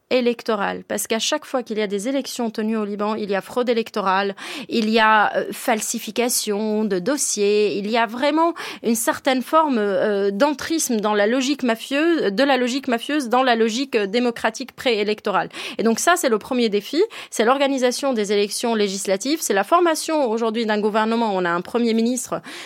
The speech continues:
euh, qui sera bientôt investi, c'est le juge, euh, international, euh, Nawaf Salam, qui est président de la Cour internationale de, de justice. Et donc, euh, aussi, donc, la nomination ou bien la désignation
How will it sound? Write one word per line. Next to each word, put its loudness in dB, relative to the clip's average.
euh, 2
qui -4
sera -2
bientôt 0
investi, 0
c'est 2
le 4
juge, -2
euh, 2
international, 0
euh, 2
Nawaf 0
Salam, 0
qui -4
est -4
président -2
de 0
la -2
Cour -2
internationale -2
de, 0
de 4
justice. 2
Et 4
donc, 2
euh, 6
aussi, 0
donc, -2
la 4
nomination 2
ou -2
bien -2
la 0
désignation 0